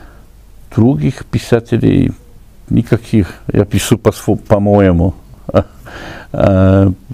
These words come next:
в, для меня в, в литературе самое важное есть истории, которые, о которых я хочу рассказать.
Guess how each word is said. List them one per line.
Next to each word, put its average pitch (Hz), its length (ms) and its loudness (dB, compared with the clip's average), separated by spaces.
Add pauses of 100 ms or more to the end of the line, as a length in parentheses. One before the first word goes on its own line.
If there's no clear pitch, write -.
(240)
в, 95 420 4 (300)
для 104 140 2
меня 104 400 2
в, - 120 -16 (220)
в 101 220 -2
литературе 104 680 0
самое 98 380 0
важное 98 420 2
есть - 200 0
истории, 98 500 0
которые, 90 420 0
о 95 100 0
которых 92 420 0
я 90 80 2
хочу 87 360 -2
рассказать. - 640 -4